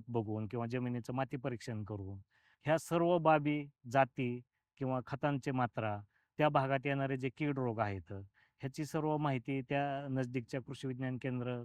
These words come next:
कृषी विद्यापीठ ह्यांच्याकडून वेळोवेळी मार्गदर्शन घेऊन जर केली तर हमखासरित्या शेतकरी बंधूंना शाश्वत पद्धतीने ह्याचं उत्पादन आणि चांगल्या पद्धतीने, अ, उत्पादन ह्यांना भेटणार.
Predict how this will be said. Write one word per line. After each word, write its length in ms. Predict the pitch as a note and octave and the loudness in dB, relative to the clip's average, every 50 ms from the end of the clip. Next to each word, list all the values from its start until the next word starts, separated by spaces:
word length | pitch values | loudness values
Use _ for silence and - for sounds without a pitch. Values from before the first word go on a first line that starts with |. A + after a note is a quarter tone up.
| A2+ - | -10 -12
कृषी 220 | C#3+ C3 - C#3 | -12 -10 -6 -4
विद्यापीठ 500 | C3 B2+ A#2+ A#2 B2 A#2 G#2+ A2+ F#2+ - | -4 -4 -2 -2 -4 -2 -4 -6 -6 -6
ह्यांच्याकडून 1080 | G#2 G#2 G#2+ - _ _ _ _ _ _ - B2+ C3 A#2 - C#3+ B2+ - C#3+ D3 D3 | -6 -8 -8 -12 _ _ _ _ _ _ -4 -4 -2 0 0 -2 -2 -2 -2 -2 0
वेळोवेळी 520 | C#3 C3+ C#3+ D3 D3+ D#3 D3+ D3 D3 D3 D3 | 0 2 4 4 4 4 4 4 4 4 2
मार्गदर्शन 680 | C#3 C#3+ C#3 C3+ C3 C#3 C3+ C3+ - - D3 C3+ C#3 | 2 2 2 2 0 -2 -2 -4 -4 -4 -4 -4 -2
घेऊन 260 | C3+ C3 B2+ C3+ C3+ | -2 -2 -2 -2 -2
जर 160 | B2+ C3 B2+ A#2+ - | -2 -2 -4 -2 0
केली 280 | D#3 D3 B2+ G#2+ F#2+ F2+ - _ _ _ _ _ _ _ _ - | 0 0 2 0 -2 -6 -10 _ _ _ _ _ _ _ _ -6
तर 100 | C3 A#2 | -6 -4
हमखासरित्या 720 | F2+ G#2+ B2+ C3 A#2+ F3 F3+ D3 - D3 D3 C3 D#3+ D3 | -2 -2 -4 0 2 2 2 2 0 -4 -4 -2 -2 -2
शेतकरी 380 | B2+ - C#3 - _ - C3 C3+ | 0 -2 -4 -4 _ -4 -2 -2
बंधूंना 440 | B2+ C3 C3 C3 B2 B2+ B2+ C3 B2+ - | 0 0 -2 -2 -2 -2 -2 -2 -4 -2
शाश्वत 460 | - D#3 C#3+ A#2+ - - D3+ E3+ D#3+ - _ | -2 -2 -2 -2 -2 -2 0 0 0 0 _
पद्धतीने 420 | E3 C#3 B2+ C3+ C3+ B2 C#3 B2+ A#2+ | -4 -4 -2 -2 -4 -2 -2 -2 -2
ह्याचं 180 | A#2+ A#2+ B2 | -2 -2 -2
उत्पादन 540 | B2 B2+ A#2+ _ _ C#3+ C#3 B2+ A#2+ G2+ F2+ E2+ - _ _ _ _ _ - | -4 -4 -6 _ _ -2 0 0 -2 -4 -6 -8 -12 _ _ _ _ _ -8
आणि 140 | A2 A#2 A2+ - | -8 -8 0 2
चांगल्या 300 | - D#3+ E3+ F3 F3 E3+ | 4 4 6 6 4 4
पद्धतीने, 580 | C#3+ - D#3+ C#3 C#3+ D3 C3 D3 C#3+ D3 E3 G3 G#3+ _ _ _ _ _ _ - | 4 2 0 0 0 -2 0 0 -2 -2 -2 -6 -8 _ _ _ _ _ _ -8
अ, 60 | C3 A#2 | -6 -4
उत्पादन 560 | A#2+ C3+ - _ - B2 G#2+ B2 D#3 F3+ F3 - | -4 -4 -4 _ -4 -4 -2 -2 -4 -6 -6 -8
ह्यांना 260 | - A#2 A2+ A2 B2 D#3 | -6 -6 -4 -2 0 0
भेटणार. 380 | E3+ D#3 - _ - G2 F#2 | 0 0 0 _ -8 -14 -14